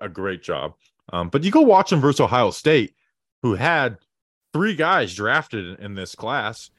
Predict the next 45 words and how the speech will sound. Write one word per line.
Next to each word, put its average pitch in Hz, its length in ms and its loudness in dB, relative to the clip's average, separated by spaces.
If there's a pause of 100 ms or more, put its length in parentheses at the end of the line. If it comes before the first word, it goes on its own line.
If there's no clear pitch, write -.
(160)
with, 95 400 -6
you 117 140 -10
know, 92 120 -4
Whippler, 104 600 0
uh, 87 360 -4 (160)
Paris 101 300 -4
Johnson, 101 400 -6
and 87 100 -8
Dewan 92 320 -4
Jones, 135 360 -6 (420)
and 135 100 -8
he 214 140 2
looked 277 260 0
really 170 300 0
good 143 460 -2
in, 113 280 -12
in 117 140 -10
the 113 100 -8
run 113 220 -2
game 92 260 -6
versus 92 220 -6
that 87 260 -6
team. 95 280 -10 (720)
Uh, 82 280 -2 (420)
and 92 120 -4
that's 127 200 -2
with 104 140 -2
bad 107 280 0
talent 110 320 -2
around 95 340 -2
him 80 180 -12
too. 92 320 -6 (520)
Uh, 82 240 -8 (680)
it's 123 160 -4
just, 160 200 2
he 151 100 2
kinda 160 300 2
lacks 120 380 2
the 117 160 2
athleticism, 104 640 -2
and 104 140 -4
he's 92 140 -6
not 98 240 -4
the 95 80 -10
sh-, - 160 -12